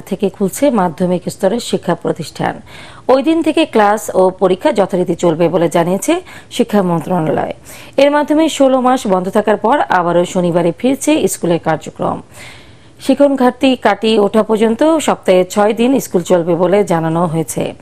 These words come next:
এদিকে আগামী রোববার খুলবে প্রাথমিক বিদ্যালয়। দুই শিফটে চলবে বেলা সাড়ে এগারোটা পর্যন্ত। তবে বন্ধ থাকবে প্রাক প্রাথমিকের ক্লাস। শিশুদের স্বাস্থ্য সুরক্ষায় ব্যবস্থা নিতে স্কুলগুলোর প্রতি নির্দেশনা দিয়েছে প্রাথমিক শিক্ষা মন্ত্রণালয়।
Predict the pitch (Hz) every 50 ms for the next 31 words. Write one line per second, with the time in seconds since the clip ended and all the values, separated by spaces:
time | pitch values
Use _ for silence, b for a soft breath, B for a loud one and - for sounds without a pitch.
0 | B B B B B B B B 233 220 247 220 269 247 226 214 214 226 233 240
1 | 233 240 240 226 196 196 277 294 330 370 359 - - - 254 233 190 208 220 208
2 | - - 185 - - 190 208 220 196 - 170 - 160 147 139 135 - - - B
3 | B B B B B B 202 196 262 285 - - 294 277 - 294 294 - 285 269
4 | 254 269 330 311 226 208 185 175 175 175 185 - - 214 190 190 233 - - -
5 | 180 165 175 170 165 196 180 - - 160 165 165 165 - - 175 165 214 B B
6 | B B B B - 226 202 190 208 202 180 175 180 175 175 220 220 - 240 226
7 | 208 - 330 370 349 - - - 208 196 196 196 - - - - 185 - - 185
8 | 185 180 180 - 285 302 - - 170 156 - - - - - - B B B B
9 | B B - 247 233 233 233 220 254 247 - 233 226 226 - 269 - 269 262 277
10 | 269 - 339 339 240 208 185 175 185 - 214 196 196 185 214 208 190 - - 220
11 | 202 190 165 208 202 190 185 175 - 190 190 - 202 180 180 170 156 170 - -
12 | 175 185 170 185 190 185 - 320 349 392 B B B B B B - 196 180 -
13 | 202 196 196 196 - - 208 - - 226 214 180 165 147 160 160 156 156 - -
14 | - 156